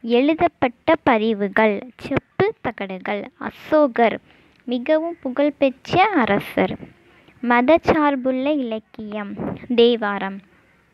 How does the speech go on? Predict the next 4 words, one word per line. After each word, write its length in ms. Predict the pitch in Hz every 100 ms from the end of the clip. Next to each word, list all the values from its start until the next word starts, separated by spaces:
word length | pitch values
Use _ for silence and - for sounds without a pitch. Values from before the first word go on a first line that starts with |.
| _ - - - - - - - - - - -
இவ்வளோ 200 | 254 240
தான் 140 | 247 311
இந்த 120 | 294
யூனிட்ஸு 680 | 254 240 240 214 - 285